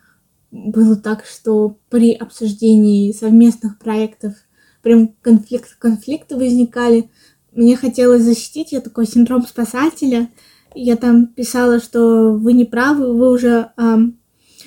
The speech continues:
есть просто большая грань между конструктивной критикой, о том, что сказать... Не знаю, я работала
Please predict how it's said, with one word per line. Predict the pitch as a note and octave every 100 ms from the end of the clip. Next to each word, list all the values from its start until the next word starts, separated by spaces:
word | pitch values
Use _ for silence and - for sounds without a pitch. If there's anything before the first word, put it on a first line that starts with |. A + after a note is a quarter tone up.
| - _
есть | A#3+ D4 G4+ - - _
просто | D4+ E4+ - E4 B3+ - _ _
большая | A3 C#4+ - D#4 C#4
грань | B3 B3+ B3 A3+
между | B3 A#3+ B3+ A#3 A3+ - _ _
конструктивной | C#4 C4 C#4+ - C#4 A#3+ A#3
критикой, | A#3 F#4+ A4 - - B3+ - _ _ _ _ _ _ _ _ -
о | C4
том, | - C4+
что | C4 B3+
сказать... | A3 C4 B3 B3 A#3 - _ _ _ _ _ _ _ -
Не | B3+
знаю, | B3 A3 G#3
я | A3
работала | A3+ A3 A3 G#3+ G#3+ G#3+